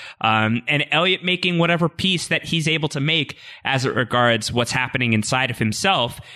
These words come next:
and that means confronting who he really is, whoever that is.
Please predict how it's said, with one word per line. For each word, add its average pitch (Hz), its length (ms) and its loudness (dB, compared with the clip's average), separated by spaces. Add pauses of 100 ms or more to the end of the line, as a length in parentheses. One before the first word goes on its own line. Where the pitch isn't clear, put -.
and 131 120 2
that 151 160 0
means 147 180 0
confronting 160 580 0
who 127 160 6
he 127 160 4
really 113 320 4
is, 110 160 2
whoever 104 300 4
that 95 260 0
is. - 260 -2